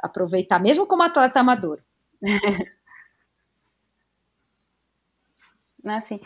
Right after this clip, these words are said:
Speaker 2: E até você comentou da questão de, de passar mal, né,
Speaker 1: Uhum.
Speaker 2: ter desconforto gastrointestinal, também é uma coisa que a gente foca muito. Então, por exemplo, a gente se preocupa, é, com a, com a composição, com a quantidade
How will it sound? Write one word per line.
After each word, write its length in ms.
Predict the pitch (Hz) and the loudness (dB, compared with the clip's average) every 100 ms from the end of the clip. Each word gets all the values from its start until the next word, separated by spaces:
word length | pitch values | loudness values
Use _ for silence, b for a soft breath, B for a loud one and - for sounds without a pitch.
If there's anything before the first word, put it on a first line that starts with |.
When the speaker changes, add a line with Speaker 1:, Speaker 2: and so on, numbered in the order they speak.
| b | b
Speaker 2:
E 440 | 214 220 220 214 196 | 0 2 4 4 4
até 380 | 214 208 220 233 | 4 6 6 4
você 100 | - | 0
comentou 320 | 202 196 196 | -2 0 0
da 80 | 185 | -2
questão 360 | 190 190 185 | -4 -4 -4
de, 200 | 175 175 | -4 -6
de 140 | 165 175 | -6 -4
passar 300 | 185 180 175 | -4 0 2
mal, 300 | 165 214 196 | 6 6 6
né, 360 | 190 180 160 | 4 4 0
Speaker 1:
Uhum. 60 | 160 - | -4 -4
Speaker 2:
ter 120 | 170 | -4
desconforto 600 | 160 - 175 175 180 175 | -4 -2 -2 2 2 2
gastrointestinal, 840 | 170 160 180 180 175 160 165 220 - b b b | -2 -2 -2 -8 -8 -2 2 2 0 b b b
também 180 | - 196 | 0 2
é 40 | 214 | 4
uma 120 | 233 | 4
coisa 180 | 233 226 | 4 2
que 60 | |
a 40 | 240 | -2
gente 240 | 226 254 | -2 -4
foca 300 | 247 220 226 | 4 4 4
muito. 420 | 302 254 220 202 | 2 2 0 -2
Então, 180 | 180 190 | -6 -4
por 120 | 190 | 0
exemplo, 340 | 214 208 175 190 | 0 2 0 0
a 120 | 175 | -2
gente 420 | 180 185 208 202 - | -2 -2 -4 -6 -10
se 280 | - - 214 | -18 -6 -2
preocupa, 640 | 214 220 220 233 254 277 b b b b _ | 0 2 4 2 2 0 b b b b _
é, 360 | - 180 170 165 | 2 4 4 4
com 140 | - 165 | 2 0
a, 40 | |
com 140 | - 185 | 2 -2
a 20 | |
composição, 640 | 202 196 202 196 - 226 | -2 4 4 4 2 4
com 80 | 208 | 4
a 40 | |
quantidade 920 | 190 226 220 185 185 226 277 185 165 | 4 2 2 2 6 8 6 2 -6